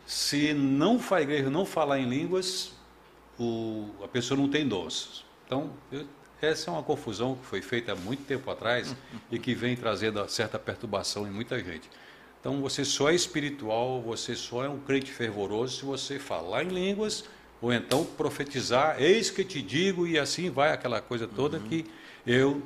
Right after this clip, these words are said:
Speaker 1: não desprezo tal coisa. Não, de jeito nenhum. Não nego de jeito nenhum os dons espirituais para hoje, de jeito nenhum, longe de mim tal coisa, mas me parece que no meio do corpo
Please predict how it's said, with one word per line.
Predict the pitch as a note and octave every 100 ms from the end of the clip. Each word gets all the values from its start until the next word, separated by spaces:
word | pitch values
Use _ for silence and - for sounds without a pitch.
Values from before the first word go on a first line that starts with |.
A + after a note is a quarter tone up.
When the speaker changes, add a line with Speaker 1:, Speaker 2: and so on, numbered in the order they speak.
| - -
Speaker 1:
não | A2 A2+ D3
desprezo | E3 - - D3 D3+ C#3
tal | E3+ A3
coisa. | G#3 C3+ E2 - - - - -
Não, | F#2+ G2+ A2+
de | G#2 F#2+
jeito | D3 -
nenhum. | D#3+ G2+ D#2 F2
Não | G#2 A2+
nego | A2+ B2 A#2
de | F#2+
jeito | B2 B2+
nenhum | A#2 A#2+
os | F#2+
dons | A2 A2
espirituais | - G#2+ G#2 G2+ G2 -
para | F#2+
hoje, | F2+ A2+ C3+ C#3 - - - - -
de | - G#2+ F2
jeito | G#2+ C#3 B2
nenhum, | A2+
longe | C#3 C#3+
de | B2+
mim | A#2+ A#2+
tal | G#2+ F#2
coisa, | - A#2+ B2+ C3 - - - - -
mas | A#2+ C#3+ C#3+ - - - - -
me | C3+
parece | D#3 D#3+ D3+ D#3 -
que | - F3+
no | E3
meio | C#3 C3 B2+
do | A#2
corpo | - C#3+ - -